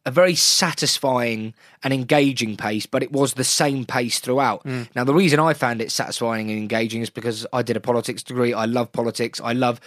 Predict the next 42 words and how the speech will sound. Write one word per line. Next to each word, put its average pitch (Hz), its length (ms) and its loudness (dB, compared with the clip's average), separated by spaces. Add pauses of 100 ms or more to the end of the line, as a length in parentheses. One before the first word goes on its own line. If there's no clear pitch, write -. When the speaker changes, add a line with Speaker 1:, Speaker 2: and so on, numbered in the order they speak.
(320)
Speaker 1:
gritty, 127 360 2
heavy 117 320 0
dramas. 120 580 2 (280)
I 214 120 2
actually 285 260 2
thought - 220 0
Hugh 175 180 -2
Jackman 143 340 2
was 127 140 0
very 135 240 4
good, 127 440 6 (440)
um, 110 420 -2 (440)
in 117 160 -4
this 107 180 -2
film. 104 400 -4 (260)
I 151 80 -2
think 262 140 -4
he's 294 140 -2
a 208 60 6
very 180 140 6
good 156 160 4
actor 143 300 2
in 127 100 -2
general, 151 380 2
but 117 160 -4
I 143 80 0
think 170 220 -4
he 175 100 -2
was 151 160 -2
well 185 260 4
cast. 131 480 0
I - 80 -4
think 135 200 -6
he 151 60 -6
brought 147 280 0
a, - 140 -10 (100)
a 123 80 -6
balance 151 480 0
to - 120 -10
the 135 80 0
role 131 420 4 (400)
where 127 420 0